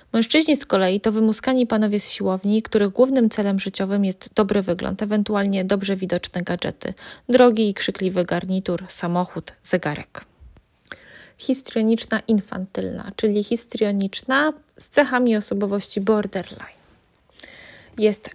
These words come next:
chwiejna, drażliwa, o zmiennych emocjach, skłonna do awantur i fochów, wymagająca, nerwowa,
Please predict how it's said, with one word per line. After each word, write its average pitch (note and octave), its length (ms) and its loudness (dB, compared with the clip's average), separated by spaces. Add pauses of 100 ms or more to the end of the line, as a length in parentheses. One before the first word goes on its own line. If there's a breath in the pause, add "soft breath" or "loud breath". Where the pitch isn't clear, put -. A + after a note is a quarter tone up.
chwiejna, A#3+ 720 4
drażliwa, G3+ 840 -2
o G#3+ 100 -2
zmiennych G#3 480 0
emocjach, G3 600 -2
skłonna C4+ 400 2
do G#3+ 160 0
awantur G#3 500 0
i F#3+ 80 -4
fochów, - 600 -10 (440 loud breath)
wymagająca, A3+ 800 2
nerwowa, G#3 800 0